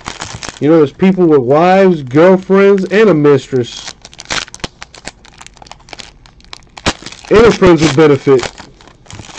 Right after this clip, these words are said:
Like, there, you know, there, there's people out here doing things in the streets. Word, Sean. What do you do for, anyway?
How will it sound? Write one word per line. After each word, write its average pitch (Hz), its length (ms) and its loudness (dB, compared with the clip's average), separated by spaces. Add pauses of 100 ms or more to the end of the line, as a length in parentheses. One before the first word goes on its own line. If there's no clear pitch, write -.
(1200)
Like, 143 200 -2
there, 165 140 0
you 165 100 0
know, 202 160 2
there, 240 80 -4
there's 226 240 -6
people 262 260 2
out 254 120 0
here 233 80 0
doing 196 320 0
things 151 220 0
in 139 100 -4
the 127 80 -6
streets. 135 400 -10 (2500)
Word, 160 480 2
Sean. 165 480 0
What 139 220 0
do 226 60 2
you 254 80 2
do 196 260 0
for, - 120 -6
anyway? 127 440 0